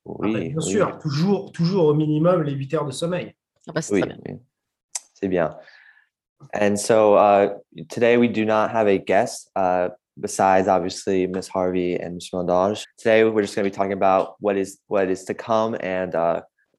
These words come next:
Speaker 1: what has been happening over the first half of the year. So,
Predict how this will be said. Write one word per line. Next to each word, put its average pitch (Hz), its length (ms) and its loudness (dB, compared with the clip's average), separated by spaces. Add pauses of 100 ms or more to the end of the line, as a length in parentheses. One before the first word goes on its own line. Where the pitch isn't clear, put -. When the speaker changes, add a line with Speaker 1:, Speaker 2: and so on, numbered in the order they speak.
(100)
Speaker 1:
what 104 120 -2
has 95 180 -2
been 92 100 -6
happening 95 500 -6
over 87 360 0
the 90 140 -6
first 90 260 -4
half 87 220 -2
of 85 100 -4
the 85 80 -4
year. 87 260 -4 (140)
So, - 340 -14